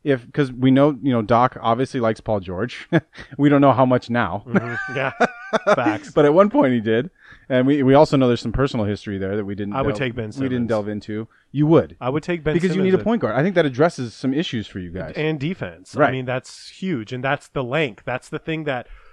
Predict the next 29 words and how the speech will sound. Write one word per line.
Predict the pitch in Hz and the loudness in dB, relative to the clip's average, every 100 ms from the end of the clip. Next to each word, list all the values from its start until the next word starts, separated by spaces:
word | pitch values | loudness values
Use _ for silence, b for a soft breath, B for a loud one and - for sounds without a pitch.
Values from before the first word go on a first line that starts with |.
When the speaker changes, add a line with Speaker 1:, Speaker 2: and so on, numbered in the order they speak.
| b | b
Speaker 2:
we're | 131 131 | -10 -10
seeing. | - 175 170 156 | -6 -4 -4 -6
Like, | 147 139 - - - | -6 -6 -8 -20 -16
we | 151 | -10
gotta | 156 202 196 | -4 -2 -2
see | - 208 | -6 -8
now. | 175 190 156 127 b b b | -2 0 0 -2 b b b
The | 131 135 | -10 -4
Lakers | 180 190 156 139 - - _ | -4 -2 -4 -6 -10 -20 _
have | 143 151 139 | -2 -2 -2
the | 135 | -4
length, | 131 139 101 _ | -6 -8 -10 _
right? | 110 110 160 - b b b | -12 -8 -8 -10 b b b
And | 131 | -8
the | 127 | -4
West | 156 180 | -4 -4
is | 165 | -8
gonna | 160 151 | -10 -8
be | 143 | -8
extremely | - - 165 165 | -10 -10 -6 -6
tough | 151 156 147 | -4 -6 -6
next | 127 107 - 123 | -10 -14 -14 -14
year. | 107 | -10
Having | 127 147 147 | -8 -8 -10
a | |
six | - 160 - | -12 -14 -16
ten | - 147 | -10 -10
point | 135 143 139 | -6 -6 -6
guard | 117 110 107 | -6 -6 -6